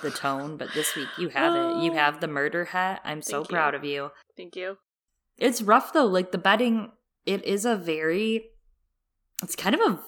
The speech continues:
Speaker 1: violent, weird experience from what we're reading here, especially at this wedding. And Rosalind goes pale white from all of this. Kat wonders if Rosalind is scared of her maidenhead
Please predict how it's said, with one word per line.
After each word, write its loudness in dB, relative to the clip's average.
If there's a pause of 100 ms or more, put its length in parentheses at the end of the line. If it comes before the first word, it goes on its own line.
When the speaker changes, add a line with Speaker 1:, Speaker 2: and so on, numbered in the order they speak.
Speaker 1:
violent, 2
weird -2
experience -4
from -4
what -6
we're -2
reading -8
here, -2
especially -4
at -8
this 2
wedding. -6 (400)
And -4
Rosalind 4
goes -2
pale -2
white 0 (140)
from -10
all -4
of -8
this. -6 (400)
Kat 4
wonders -2
if -6
Rosalind -2
is -8
scared -8
of -6
her -10
maidenhead -6